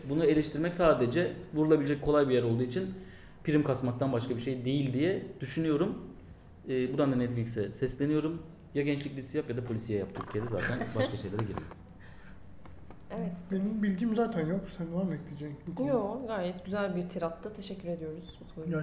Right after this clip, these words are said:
Speaker 2: Öztürk'e.
Speaker 3: ben hayranlıkla dinledik be.
Speaker 2: Vallahi bayağı da bir şey öğrendim bu arada. Ben de olsam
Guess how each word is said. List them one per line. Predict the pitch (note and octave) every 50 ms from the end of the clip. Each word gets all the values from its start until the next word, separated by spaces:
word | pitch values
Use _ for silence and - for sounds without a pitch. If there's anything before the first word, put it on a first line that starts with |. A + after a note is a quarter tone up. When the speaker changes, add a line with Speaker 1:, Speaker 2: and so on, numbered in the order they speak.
| D3 - D3+ D#3+ D3
Speaker 2:
Öztürk'e. | C#3+ D3 C#3+ C#3
Speaker 3:
ben | C3+
hayranlıkla | D#3 D#3+ D#3 D3+ C#3 C#3 - F#3 F3
dinledik | F3 F3 E3+ D#3+ D3 - - -
be. | D3+ D#3+ - - - - B3 A#3 G3+
Speaker 2:
Vallahi | F#3 F#3 E3 D#3 F3+ F3+ F#3 F3+ F3+ - -
bayağı | A#3+ A3 G3+ G#3
da | A#3 A#3
bir |
şey | - - C#4
öğrendim | B3+ B3 A#3+ A#3+ A#3+ B3 B3 A3+ G3
bu | F#3
arada. | F3+ F3 F3 F3
Ben | G3 G3 F#3+
de | F3
olsam | F3 F3 - G3+